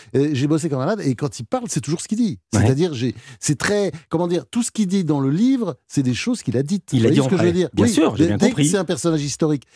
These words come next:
Speaker 1: dès que c'est de l'histoire, moi je viens très con, très sérieux, là, je, je me fais mon, mon journaliste et je tiens à ce que ce soit vraiment très, très proche de la réalité.
Speaker 2: Et alors vous dites que les Allemands sont laissés berner, je vous cite, c'est votre thèse, page trois cent vingt-quatre, «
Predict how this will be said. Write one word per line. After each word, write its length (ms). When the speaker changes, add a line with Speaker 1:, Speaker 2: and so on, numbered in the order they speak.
Speaker 1:
dès 220
que 80
c'est 160
de 60
l'histoire, 480
moi 140
je 120
viens 240
très 220
con, 320
très 160
sérieux, 420
là, 160
je, 360
je 120
me 80
fais 160
mon, 320
mon 140
journaliste 500
et 60
je 100
tiens 240
à 60
ce 80
que 80
ce 100
soit 200
vraiment 340
très, 220
très 180
proche 300
de 60
la 100
réalité. 360
Speaker 2:
Et 60
alors 140
vous 80
dites 180
que 100
les 200
Allemands 280
sont 160
laissés 200
berner, 540
je 140
vous 140
cite, 300
c'est 80
votre 160
thèse, 240
page 180
trois 120
cent 80
vingt-quatre, « 420